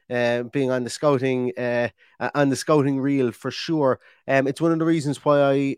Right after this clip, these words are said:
I was really buoyed by the fact that Villa were linked previously with Jonathan David, who everybody knows is a real darling of mine,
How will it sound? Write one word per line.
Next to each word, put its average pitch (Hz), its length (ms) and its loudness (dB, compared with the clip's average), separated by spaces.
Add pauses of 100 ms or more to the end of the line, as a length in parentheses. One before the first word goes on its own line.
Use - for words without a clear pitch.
I 139 140 0
was 135 200 -4
really 139 280 -4
buoyed 135 360 0
by 131 140 0
the 123 80 -6
fact 135 320 -4
that 127 180 -6
Villa 131 240 -4
were 127 320 -4
linked 131 300 -2
previously 131 520 -4
with 117 160 -4
Jonathan 123 360 -2
David, 143 360 0
who 131 120 -2
everybody 120 360 -4
knows 120 240 -2
is 110 120 -12
a 117 40 -10
real 117 160 -6
darling 123 380 -4
of 117 100 -10
mine, 123 340 -2